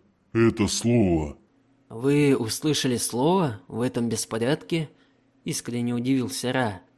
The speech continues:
Speaker 2: Император также почувствовал его. «Я ничего не слышу, кроме смерти,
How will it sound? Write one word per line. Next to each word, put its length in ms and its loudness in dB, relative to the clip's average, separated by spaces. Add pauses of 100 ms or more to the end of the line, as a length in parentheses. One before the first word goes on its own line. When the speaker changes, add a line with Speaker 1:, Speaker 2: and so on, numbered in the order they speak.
(640)
Speaker 2:
Император 640 -2
также 400 0
почувствовал 600 -2
его. 420 0 (640)
«Я 300 0
ничего 420 0
не 140 0
слышу, 440 -2
кроме 360 0
смерти, 640 -2